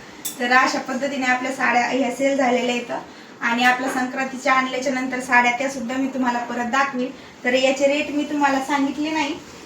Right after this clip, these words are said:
तर बघा, ही जी साडी आहे सिंपल, ही साडी तर याचे रेट अकराशे पन्नास होते, तर अकराशे मध्ये ही,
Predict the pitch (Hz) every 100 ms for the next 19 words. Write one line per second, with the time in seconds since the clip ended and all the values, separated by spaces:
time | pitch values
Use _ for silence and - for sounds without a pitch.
0 | - 254 254 254 277 285 269 - - -
1 | - - - - - - - - - -
2 | - - 269 294 302 285 269 294 311 254
3 | 262 262 254 277 - - - - - -
4 | - - - - - - - - - -
5 | - - - - - - - - - -
6 | - - - - - 262 254 269 254 269
7 | 277 269 285 285 285 285 277 - 254 269
8 | 269 285 277 269 269 277 277 254 233 240
9 | 247 247 262 277 269 262 240 254 269